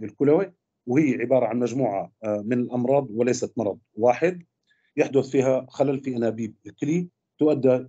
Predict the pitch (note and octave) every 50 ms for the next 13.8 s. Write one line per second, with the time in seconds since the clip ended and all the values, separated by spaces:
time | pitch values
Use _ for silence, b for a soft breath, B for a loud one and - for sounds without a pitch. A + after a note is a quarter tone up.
0 | _ - A2+ A2 C3 C3 C3+ C3 A2+ A2+ A2 B2 B2+ B2+ - _ _ _ - C#3
1 | C3+ C3 - - B2+ C3 B2+ A#2+ - - - - - - B2 A#2+ A#2+ A#2+ A2+ A#2
2 | B2+ A2+ A#2+ A#2+ A2 A#2+ A#2 A#2 _ - G#2 G#2 G#2 G2 - - G2+ G2+ - A#2
3 | G2+ G#2 G#2+ A2 A2 - - - C3+ A2 G#2 F#2+ - _ _ _ _ _ _ _
4 | _ - A2+ D3 D3 C3+ C3+ C3 C#3+ C#3+ C3+ B2+ B2+ B2+ B2+ - C3 B2 A#2+ A#2+
5 | A2+ A#2 B2+ B2 A#2 - _ _ _ G#2 G#2 A#2 A#2+ - C3+ A#2 - C3 A#2 A2+
6 | B2+ B2+ B2+ b b b b b b b - B2+ B2+ A2+ G#2 G#2 - _ - A2
7 | G#2+ G#2+ G#2 G#2 - - B2+ - - C#3 B2+ B2 C3 B2 A2+ - G#2+ - A#2+ B2
8 | A#2 B2 A#2 A2 G2 - - G#2+ G#2 - - D3 C#3 D3 D#3+ F3 F#3 - _ _
9 | _ _ _ - B2 A#2+ A#2+ G#2+ - - - C#3 C#3 C3 B2 G2+ - _ _ -
10 | A#2+ A#2 A#2+ A#2 A#2+ B2+ C3 C3 - - _ _ _ _ _ _ _ _ _ _
11 | _ _ _ _ _ _ _ _ _ _ _ _ _ _ _ _ _ _ _ _
12 | _ - A2 A2 A2+ A#2 A#2+ C3 C#3 C3 C3 - - B2+ B2+ B2+ A#2+ A#2 A2 G#2
13 | - - C3+ B2+ B2 B2 A#2 G#2+ G#2 - - B2 A2+ G2 F2+